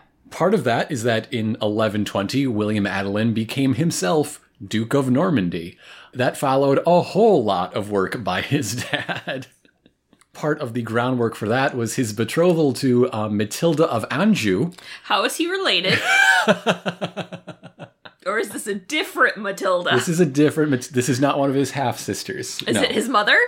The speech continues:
Speaker 1: <laughs> N-, no,
Speaker 2: Or the
Speaker 1: he,
Speaker 2: wife?
Speaker 1: he is not engaged to marry his mother either, no.
Speaker 2: <laughs> There are a lot of Matildas.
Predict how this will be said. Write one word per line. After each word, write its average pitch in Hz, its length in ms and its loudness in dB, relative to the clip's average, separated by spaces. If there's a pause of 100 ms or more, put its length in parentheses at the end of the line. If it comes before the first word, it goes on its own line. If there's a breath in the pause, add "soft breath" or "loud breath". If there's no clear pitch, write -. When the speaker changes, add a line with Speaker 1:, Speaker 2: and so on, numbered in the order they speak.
(160)
Speaker 1:
<laughs> - 240 -20
N-, 180 520 -4
no, 190 180 4
Speaker 2:
Or 240 100 6
the 247 80 6
Speaker 1:
he, 233 40 4
Speaker 2:
wife? 233 540 0
Speaker 1:
he 175 80 -4
is 165 140 0
not 165 200 2
engaged 151 460 0
to 156 80 4
marry 135 260 4
his 127 200 0
mother 117 360 2
either, 104 380 0
no. 98 420 -4
Speaker 2:
<laughs> - 40 -20 (640 loud breath)
There 330 180 4
are 339 160 6
a 392 60 -4
lot 311 220 4
of 330 100 -6
Matildas. 359 920 -4